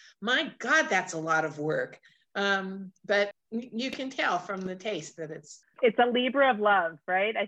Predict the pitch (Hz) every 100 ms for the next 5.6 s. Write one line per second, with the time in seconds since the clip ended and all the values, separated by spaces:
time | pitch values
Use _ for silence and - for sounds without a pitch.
0 | - 220 202 - 214 208 214 208 - 202
1 | 185 185 190 190 180 180 _ - 196 190
2 | 196 190 180 170 175 165 151 160 - 185
3 | 185 165 160 156 - - 196 202 180 185
4 | 180 180 165 160 _ - 208 - 220 226
5 | 294 320 185 170 175